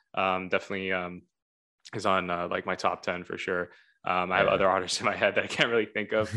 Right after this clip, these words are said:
Speaker 1: I'm
Speaker 2: <laughs>
Speaker 1: really bad with artist names. I'm serious. I just kinda listen to the song.
Speaker 2: Yeah,
Speaker 1: Um,
Speaker 2: I'm like that too sometimes.
Speaker 1: Yeah, right?
Speaker 2: Yeah, yeah.
Speaker 1: Um, I think I have one here. Let me pull it up, uh, 'cause there is,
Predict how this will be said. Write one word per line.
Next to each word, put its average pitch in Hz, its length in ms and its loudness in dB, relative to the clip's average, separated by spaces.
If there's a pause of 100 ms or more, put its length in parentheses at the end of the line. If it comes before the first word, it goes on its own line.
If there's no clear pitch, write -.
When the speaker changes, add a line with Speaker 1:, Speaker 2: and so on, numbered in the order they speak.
(160)
Speaker 1:
I'm 117 100 4
Speaker 2:
<laughs> - 20 4
Speaker 1:
really 127 160 6
bad 113 240 4
with 110 160 -2
artist 104 320 0
names. 104 260 -4
I'm 101 160 2
serious. 98 320 0
I 98 80 2
just 98 220 -6
kinda 104 180 0
listen 101 240 -2
to 104 80 -2
the 95 80 -2
song. 104 320 -2 (320)
Speaker 2:
Yeah, 110 340 2
Speaker 1:
Um, - 80 0
Speaker 2:
I'm 117 60 2
like 127 140 4
that 113 160 4
too 104 140 0
sometimes. 90 600 -4 (220)
Speaker 1:
Yeah, 117 300 6
right? 107 300 4
Speaker 2:
Yeah, 87 200 -2 (220)
yeah. 101 420 8
Speaker 1:
Um, 101 180 -2
I 107 100 2
think 143 140 6
I 151 40 8
have 120 240 4
one 107 340 0
here. 107 200 4
Let 101 120 4
me 104 120 0
pull - 280 -6
it - 80 -2
up, 64 180 -2 (240)
uh, 98 380 6
'cause 95 160 -6
there 101 140 6
is, 98 120 2